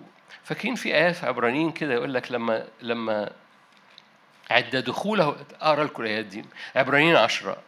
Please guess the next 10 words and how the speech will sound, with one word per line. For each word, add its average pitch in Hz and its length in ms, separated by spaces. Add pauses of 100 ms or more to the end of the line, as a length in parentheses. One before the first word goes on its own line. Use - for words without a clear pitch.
(520)
أنتوا 147 200
كويسين؟ 151 460 (1120)
برغم 156 260
إنها 147 220
آيات 160 300 (140)
لاهوتية 139 480
شوية، 165 220
بس 120 200
نقراها. 95 420 (100)
<laughs> - 260